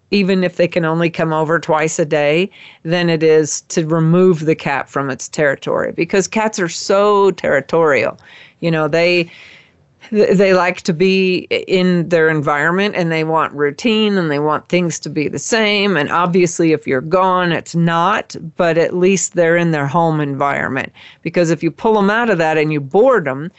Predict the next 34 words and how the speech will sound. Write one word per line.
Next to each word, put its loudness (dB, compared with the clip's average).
not -4
only -4
are -2
you -6
pulling 0
'em -2
out -2
and -12
shoving -2
'em -2
in -4
a -6
carrier 0
and -4
taking -2
'em -2
on 0
a -2
car -2
ride, 0
which -4
they 0
probably -2
hate, -2
but -4
then 2
you're 2
taking -2
'em -2
to 2
a 0
boarding 2
facility 0
where 0